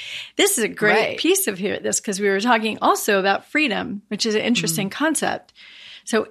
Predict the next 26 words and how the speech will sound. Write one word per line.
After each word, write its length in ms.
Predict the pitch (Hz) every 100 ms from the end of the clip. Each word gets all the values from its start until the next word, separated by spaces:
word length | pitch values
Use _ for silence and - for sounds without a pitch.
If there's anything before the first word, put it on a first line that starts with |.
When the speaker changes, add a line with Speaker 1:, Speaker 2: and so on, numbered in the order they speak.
| -
Speaker 1:
in 360 | 269 339 370
your 200 | 370 330
partnerships, 840 | 240 339 403 233 - 175 - - -
in 80 |
your 160 | 202 208
really 320 | 202 233 233
good 300 | 196 233 240
relationships, 800 | 226 190 208 - - 165 190 -
which 200 | 180 -
we 120 | 175
call 200 | 165 165
partnerships 680 | 156 196 - 185 - - -
in 120 | 170
many 260 | 170 170 175
forms, 520 | - 160 156 226 277 - - - - - _ _ _ _ _ -
do 120 | 220
you 280 | 254 294 302
let 380 | 247 208 202 -
people 440 | 202 185 180 170
really 580 | 170 180 202 202 220 240
have 400 | 226 180 175 180
the 80 | 185
freedom 520 | - 240 196 170 175
to 140 | -
say 220 | 190 202
no? 380 | 220 320 494 -